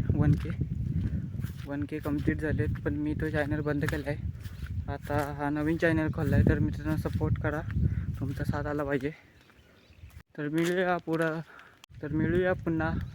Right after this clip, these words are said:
एका नवीन व्हिडिओमध्ये. तर आता मी रस्त्याला चालतोय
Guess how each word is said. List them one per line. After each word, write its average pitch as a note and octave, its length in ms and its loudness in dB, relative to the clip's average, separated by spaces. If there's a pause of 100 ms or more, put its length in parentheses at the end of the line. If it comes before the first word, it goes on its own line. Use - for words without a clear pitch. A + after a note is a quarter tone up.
(260)
एका D3+ 520 -2
नवीन D#3 340 0
व्हिडिओमध्ये. D3+ 580 2 (2000)
तर D3+ 80 2
आता D3+ 240 8
मी D#3+ 480 8
रस्त्याला D#3 360 4
चालतोय D3 340 6